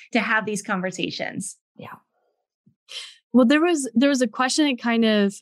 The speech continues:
Speaker 3: uh, came in here is, what about from an H R point of view, when you hear about employees giving their two weeks, is there a playbook for managers on what steps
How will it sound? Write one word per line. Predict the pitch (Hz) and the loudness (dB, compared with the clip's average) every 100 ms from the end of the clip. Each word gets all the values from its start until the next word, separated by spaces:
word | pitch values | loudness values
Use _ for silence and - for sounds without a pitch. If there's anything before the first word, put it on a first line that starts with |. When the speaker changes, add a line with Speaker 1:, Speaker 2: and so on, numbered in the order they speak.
| - | -6
Speaker 3:
uh, | 202 190 185 170 - | -4 -4 -4 -6 -2
came | 226 220 202 | 4 4 4
in | 202 202 | 2 0
here | - 214 185 175 175 - _ _ - | -2 -4 0 0 0 -4 _ _ 2
is, | 214 208 202 190 - | 4 4 4 0 -6
what | 202 220 | -2 2
about | 254 269 | 4 2
from | 254 233 | 4 4
an | 208 | 4
H | 220 208 | 0 -4
R | |
point | 226 226 | -6 -4
of | 226 | -2
view, | 208 202 | 0 -2
when | 196 | -4
you | 180 | -6
hear | 220 | 0
about | 247 262 | 2 2
employees | 226 208 202 202 | -2 -6 -4 -4
giving | 196 196 196 | -4 -6 -6
their | 185 | -8
two | - 208 | -6 -4
weeks, | 180 170 - | -2 -4 -6
is | 202 | -4
there | 190 | -2
a | 170 | -2
playbook | - - 208 202 180 - | -4 0 2 2 0 -4
for | - | -8
managers | 175 175 175 180 175 | -6 -6 -6 -8 -6
on | 185 | -4
what | 180 | -6
steps | - - 180 - - | -6 -4 -4 -4 -8